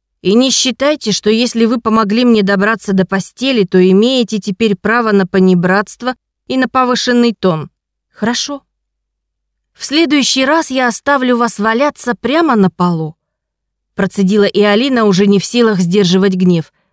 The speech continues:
«Да хоть в прихожей или уборной. Пусть слуги сами находят вас и тащат в комнату. Я вам не слуга и не рабыня,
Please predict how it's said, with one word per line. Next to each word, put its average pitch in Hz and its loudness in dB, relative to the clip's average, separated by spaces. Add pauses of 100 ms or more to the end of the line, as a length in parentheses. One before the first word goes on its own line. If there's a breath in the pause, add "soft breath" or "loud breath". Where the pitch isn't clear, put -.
(400)
«Да 294 -4
хоть - -2 (380)
в - -20
прихожей 294 0
или 233 2
уборной. 226 2 (680)
Пусть - -4 (220)
слуги 349 0
сами 220 2
находят 233 0
вас 196 -2
и 254 -4
тащат 339 -2
в - -20
комнату. 180 2 (300)
Я 247 0
вам 220 2
не 247 0
слуга 220 -2 (480)
и 262 -2
не 269 2
рабыня, 233 0